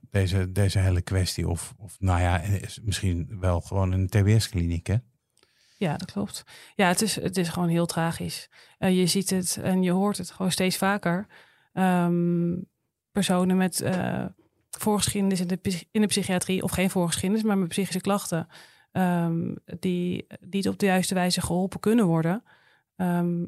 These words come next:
Speaker 2: en ja, dat er daarmee, eh, nare dingen gebeuren, eh, waardoor ze in het strafrecht terechtkomen. Dat is ook wel iets wat ik vanuit de familie, ehm, ja, heb begrepen, dat dat,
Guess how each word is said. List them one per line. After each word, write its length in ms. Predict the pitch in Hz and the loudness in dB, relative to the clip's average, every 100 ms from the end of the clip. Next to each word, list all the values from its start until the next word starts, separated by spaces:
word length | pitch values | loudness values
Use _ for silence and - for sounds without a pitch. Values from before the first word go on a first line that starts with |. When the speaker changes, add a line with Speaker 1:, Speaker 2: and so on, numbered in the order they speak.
| - | -2
Speaker 2:
en 460 | 190 190 190 180 - | 0 2 2 0 -4
ja, 240 | 190 185 | -2 -2
dat 120 | 175 185 | -2 0
er 60 | |
daarmee, 440 | 180 175 170 165 175 | 0 2 2 0 0
eh, 100 | 180 | 2
nare 300 | 185 185 180 | 2 2 2
dingen 220 | 196 202 | 2 0
gebeuren, 500 | 175 170 170 170 170 - _ _ _ | -2 0 0 0 -4 -14 _ _ _
eh, 320 | 180 175 170 - - - - | -2 0 -2 -4 -8 -14 -4
waardoor 300 | 190 180 175 | 0 2 2
ze 80 | 190 | 0
in 60 | |
het 80 | 180 | -2
strafrecht 400 | - 208 214 - | 0 0 0 -2
terechtkomen. 640 | 180 170 - 170 170 170 165 | -2 -2 -2 -2 0 0 -2
Dat 160 | - | -2
is 80 | 175 | 0
ook 120 | 185 | 0
wel 200 | 185 180 - | 2 -2 -4
iets 320 | 190 - - - _ | -10 -12 -14 -16 _
wat 140 | 190 185 | -2 0
ik 100 | - | 0
vanuit 340 | 190 185 185 | 2 4 2
de 60 | 180 | 0
familie, 560 | 185 185 202 185 175 - - _ | 0 2 2 0 -2 -8 -20 _
ehm, 420 | 180 175 170 165 165 170 _ - _ _ | 0 2 2 -2 -6 -10 _ -20 _ _
ja, 420 | - 185 180 - _ | -4 0 -2 -4 _
heb 180 | - 175 | -8 -4
begrepen, 480 | 190 - 165 175 214 | -2 0 0 0 0
dat 180 | 202 190 | -2 -2
dat, 320 | 185 175 | -2 -2